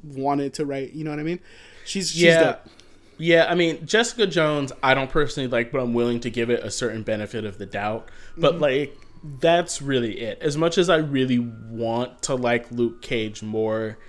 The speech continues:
Speaker 2: you know, again, like, I just really don't feel like they got what could have been fun about that show, because they were, they were, like, committed to a certain tone for the entire, like, Marvel Netflix arc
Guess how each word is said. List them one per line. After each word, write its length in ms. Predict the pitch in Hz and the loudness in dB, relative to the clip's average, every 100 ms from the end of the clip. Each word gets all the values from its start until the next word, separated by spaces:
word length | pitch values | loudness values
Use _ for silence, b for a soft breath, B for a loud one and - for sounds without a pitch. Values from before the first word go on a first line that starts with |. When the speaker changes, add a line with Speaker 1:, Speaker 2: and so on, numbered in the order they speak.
| b b b b - - | b b b b -20 -12
Speaker 2:
you 120 | 151 | -4
know, 100 | 143 | -2
again, 460 | 139 147 143 139 135 | 0 0 2 2 2
like, 160 | 131 135 | 0 -2
I 80 | |
just 240 | 143 131 127 | -6 -6 -8
really 400 | 135 139 143 147 | -2 0 0 -2
don't 400 | 127 135 127 131 | 0 -2 -2 -6
feel 300 | - 123 120 | -4 0 0
like 360 | 120 113 110 - | 0 -4 -6 -6
they 320 | 120 113 107 - - | -4 -4 -6 -14 -12
got 440 | - 113 110 104 107 | -2 0 0 -4 -10
what 360 | 110 113 110 | -4 -4 -4
could 320 | - - 127 104 | -10 -2 -2 0
have 280 | 123 113 110 | -2 -4 -4
been 220 | 113 107 | -6 -6
fun 480 | - - 107 110 110 | -10 -6 -4 -4 -6
about 400 | 107 101 110 104 | -6 -6 -6 -8
that 240 | 117 104 - | -10 -8 -8
show, 460 | - 113 113 113 B B B | -6 -2 -2 -4 B B B
because 300 | 135 135 135 | -6 -2 0
they 100 | 139 | 4
were, 360 | 135 131 151 147 | 2 2 0 2
they 120 | 147 | 4
were, 120 | 147 | 6
like, 240 | 139 131 | 4 0
committed 480 | - 160 151 175 175 | -2 0 2 4 4
to 160 | - 170 | 2 0
a 60 | |
certain 420 | 151 - 143 127 120 | 0 0 0 0 -4
tone 420 | 135 127 131 127 | 0 2 2 -2
for 240 | - 123 | -2 -2
the 180 | 120 120 | 0 0
entire, 840 | 113 110 - 120 120 117 113 107 b b b b - | 0 -2 0 2 2 2 0 -4 b b b b -6
like, 460 | 131 123 110 - - | 0 2 0 -6 -14
Marvel 600 | 123 120 127 127 123 123 | -8 -2 4 4 4 0
Netflix 580 | 117 117 113 - 117 - - | -2 -4 -6 -4 -4 -4 -8
arc 460 | 117 131 165 - | 0 0 0 -10